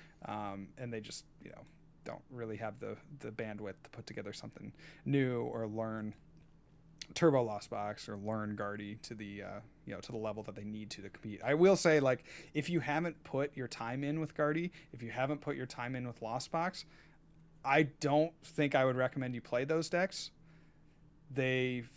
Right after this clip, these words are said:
feel like there's just so much where it's like, okay, if I misplace one damage counter or if I misplace one energy, then things can go horribly wrong. Like, I think there is a lot of skill expression right now with those decks, and so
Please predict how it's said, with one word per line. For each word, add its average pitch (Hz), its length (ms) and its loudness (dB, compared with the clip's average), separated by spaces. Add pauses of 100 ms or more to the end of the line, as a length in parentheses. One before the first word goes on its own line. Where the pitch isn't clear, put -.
(200)
feel 135 760 2
like 123 380 4 (160)
there's 123 180 -2
just - 260 -4
so 131 240 2
much 123 380 0
where 117 160 0
it's 113 160 -6
like, 107 320 -4
okay, 123 220 -2
if 107 160 -2
I 113 220 0 (160)
misplace 139 520 0
one 123 160 -2
damage 113 300 -6
counter 104 360 -8 (260)
or 120 100 0
if 113 100 -2
I 120 60 -2
misplace 131 420 -4
one 120 160 -2
energy, 107 580 -6 (320)
then 110 520 -8 (100)
things 139 200 0
can 139 100 -6
go 113 140 0
horribly 113 420 -2
wrong. 104 340 -4
Like, 104 160 -8
I 110 60 -4
think 120 240 -10
there 117 140 -2
is 110 100 -6
a 107 60 -6
lot 104 540 -2 (140)
of 98 440 -6 (500)
skill 120 360 -4
expression 110 540 -8
right 98 200 -10
now 95 340 -12 (180)
with 113 240 -6
those 95 260 -6
decks, - 380 -10
and - 120 -12
so - 300 -8